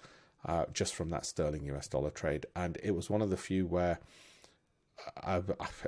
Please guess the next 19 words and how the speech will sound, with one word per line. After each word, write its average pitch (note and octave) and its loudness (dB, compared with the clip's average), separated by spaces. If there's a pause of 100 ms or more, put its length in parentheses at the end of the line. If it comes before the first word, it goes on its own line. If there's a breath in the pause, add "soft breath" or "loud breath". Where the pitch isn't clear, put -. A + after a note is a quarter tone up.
every E2+ -2
penny D#2 -2
I D2 -4
could - -8
get D#2 -2
my E2 -6
hands E2 -6
on D2 -8 (840)
would E2 -2
go D2+ -2
into. D2 -6 (420 loud breath)
United B2 8
Health G#2+ 8
Group, G#2+ 8 (500 soft breath)
there G2 6
we F#2+ 8
are F2 8
with E2 4
that. A#2+ 8